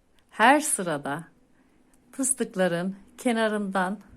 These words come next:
artırma işlemi yaptığımız için buraya bir trabzan, iki zincir, aynı yuvaya bir trabzan olarak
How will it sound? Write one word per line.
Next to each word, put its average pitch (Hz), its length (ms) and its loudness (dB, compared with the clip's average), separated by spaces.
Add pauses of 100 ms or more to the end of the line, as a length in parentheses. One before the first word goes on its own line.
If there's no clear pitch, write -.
(280)
artırma 208 560 -4
işlemi 151 440 -8
yaptığımız 220 640 -4
için 214 400 -6
buraya 170 440 -2
bir 254 300 -4
trabzan, 214 800 0 (180)
iki 196 280 -6
zincir, 220 680 -2 (420)
aynı 254 400 4
yuvaya 139 540 -4
bir 226 260 -4
trabzan 143 640 -6
olarak 185 420 0